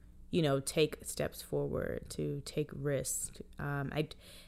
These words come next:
that's how fear has showed up in my li-, shown up in my life, by helping me to see,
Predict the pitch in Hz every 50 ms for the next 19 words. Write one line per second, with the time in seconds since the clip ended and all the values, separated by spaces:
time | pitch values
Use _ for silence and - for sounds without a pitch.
0 | - - - - 170 180 185 185 196 - - 208 180 170 170 - - 160 160 160
1 | 170 160 151 - - - 151 147 147 147 - 147 143 147 147 143 139 139 131 -
2 | - - - 160 156 151 147 - 147 147 143 143 143 147 160 156 156 - - -
3 | - 151 143 - - - - - - 156 147 151 151 147 143 147 143 - - 147
4 | 143 143 135